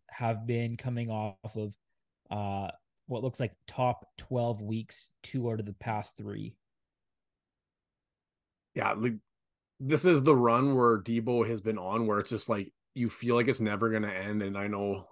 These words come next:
Speaker 2: I'm not the only guy in this boat, but when you're setting up for your quarterfinal, semifinal matchups, you're looking at the opposition and, you know, not only who you have, you look at their team, it's like, "Okay, who's their studs? What's their matchups?" Like, is it a smash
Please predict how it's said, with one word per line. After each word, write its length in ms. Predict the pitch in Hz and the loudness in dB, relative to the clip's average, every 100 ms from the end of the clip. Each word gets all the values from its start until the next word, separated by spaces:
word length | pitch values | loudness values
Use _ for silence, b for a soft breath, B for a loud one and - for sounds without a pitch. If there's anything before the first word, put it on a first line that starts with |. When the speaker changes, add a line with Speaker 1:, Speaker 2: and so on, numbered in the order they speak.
| - | -8
Speaker 2:
I'm 160 | 101 | -2
not 200 | 101 101 | 0 0
the 100 | - | 0
only 220 | 101 101 104 | 0 0 0
guy 120 | 101 | 0
in 60 | |
this 140 | 101 101 | -2 -2
boat, 240 | 101 101 | 0 2
but 60 | 107 | 2
when 80 | 107 | 2
you're 100 | 104 | 0
setting 240 | 123 113 | 0 0
up 140 | 110 | 0
for 80 | - | -2
your 60 | 107 | -4
quarterfinal, 520 | - 110 - 107 104 | 2 2 2 0 0
semifinal 480 | 101 104 98 107 98 | -2 -4 0 0 0
matchups, 420 | 92 98 - 92 | 0 -2 -4 -2
you're 100 | 104 | 0
looking 360 | 107 107 113 107 | 2 2 2 2
at 180 | 98 | 2
the 120 | 90 101 | 2 2
opposition 600 | 95 98 98 101 - 104 | 2 0 -4 -4 -4 -6
and, 120 | 98 | -4
you 60 | |
know, 240 | 98 101 95 B B B - | -2 -2 -4 B B B 2
not 140 | 156 | 4
only 120 | 135 | 4
who 200 | 110 117 | 2 0
you 280 | 107 95 131 | 0 4 4
have, 280 | 104 98 98 | 4 -2 -4
you 80 | 110 | -2
look 160 | 113 | -2
at 80 | - | -2
their 160 | 110 107 | -2 -2
team, 200 | - 110 | -2 -4
it's 120 | 104 | -2
like, 80 | 104 | -4
"Okay, 140 | 101 | -2
who's 240 | 117 120 113 | 2 4 4
their 120 | 110 | 2
studs? 380 | - 110 107 104 | 0 -2 -2 -2
What's 180 | 104 | -2
their 120 | - 101 | 0 0
matchups?" 520 | 101 101 - 98 - | 0 -2 -4 -8 -4
Like, 280 | 101 92 - b b b - | -4 -6 -12 b b b -4
is 200 | 113 107 | 0 2
it 100 | 113 | 2
a 40 | |
smash 560 | 107 - 117 110 113 | 0 0 2 4 2